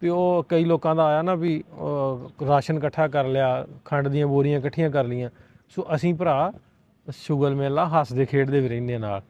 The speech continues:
ਸੋ ਇੱਦਾਂ ਦੇ ਹਾਲਾਤ 'ਚ ਵੀ ਹੱਸਦੇ ਖੇਡਦੇ ਰਹਿੰਦੇ ਆ ਕਿਉਂਕਿ ਜ਼ਿੰਦਗੀ ਉੱਦਾਂ ਨਹੀਂ ਲੰਘਦੀ। ਤੇ ਇਹ ਜਿਹੜਾ ਸਿਲਸਿਲਾ ਵਾ,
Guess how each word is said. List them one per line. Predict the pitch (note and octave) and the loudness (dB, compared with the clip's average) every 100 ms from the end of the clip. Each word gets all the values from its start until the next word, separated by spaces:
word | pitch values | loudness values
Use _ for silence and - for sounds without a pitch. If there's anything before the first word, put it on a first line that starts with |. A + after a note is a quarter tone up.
| _ _ _ | _ _ _
ਸੋ | G3 | -2
ਇੱਦਾਂ | F3+ D3+ F3 | 0 4 4
ਦੇ | F3 | 4
ਹਾਲਾਤ | D#3+ D3 C3 A#2+ | 4 2 0 -2
'ਚ | |
ਵੀ | G3 | -2
ਹੱਸਦੇ | G3+ D3 C3+ | 0 0 -4
ਖੇਡਦੇ | B2 C3 C3 | -4 -4 -4
ਰਹਿੰਦੇ | C3 C3 C#3+ | -4 -4 -4
ਆ | |
ਕਿਉਂਕਿ | C#3 D3+ E3+ | -4 -4 -4
ਜ਼ਿੰਦਗੀ | C#3+ C3+ C3+ | -2 -2 -2
ਉੱਦਾਂ | C#3 C3 D3 | -2 -2 -2
ਨਹੀਂ | C3 C#3 | 0 0
ਲੰਘਦੀ। | B2+ A#2 A2+ - - _ _ | -2 -2 -6 -8 -20 _ _
ਤੇ | - | -6
ਇਹ | A3 A#3 | -2 2
ਜਿਹੜਾ | B3+ | 2
ਸਿਲਸਿਲਾ | - F#3 D#3+ G3 G#3+ F#3+ | 2 2 2 2 2 4
ਵਾ, | D#3 | 0